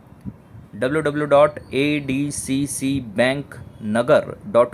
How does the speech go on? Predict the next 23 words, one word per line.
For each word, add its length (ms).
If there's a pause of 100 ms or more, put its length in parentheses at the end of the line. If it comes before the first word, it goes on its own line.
ओ 140
आर 140
जी 240 (800)
किंवा 400 (360)
भरतीच्या 720
अधिकृत 640 (840)
डब्ल्यू 280
डब्ल्यू 240
डॉट 220 (220)
ए 180
डी 240
सी 240
सी 200
बँक 420
नगर 280
डॉट 380 (140)
इन 240 (320)
या 540 (180)
संकेतस्थळावर 720
अर्ज 280
मागविण्यात 460 (100)
येत 340
आहे. 380